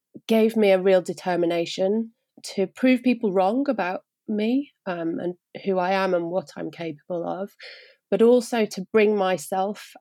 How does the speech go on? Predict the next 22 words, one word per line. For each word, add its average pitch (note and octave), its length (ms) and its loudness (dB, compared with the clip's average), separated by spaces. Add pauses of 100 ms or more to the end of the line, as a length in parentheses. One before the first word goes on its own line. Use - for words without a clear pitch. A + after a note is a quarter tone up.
out E3+ 340 -4
of F3 240 -6 (140)
that G3+ 180 -8
situation F3 1040 -6 (480)
and E3 520 -4 (300)
to F#3 80 -10
work F3+ 380 -2
really E3 640 -6 (120)
hard F3+ 600 -4 (920)
to, - 120 -8
you E3 640 -8
know, F3+ 200 -12
create D#3+ 320 -6 (100)
a F3 60 -12
better, D#3+ 360 -10
a F3+ 80 -12
better F3 280 -10
life D#3+ 320 -14
for F#3+ 80 -14
myself G3 500 -12
as G#3+ 140 -14
well, G3+ 240 -10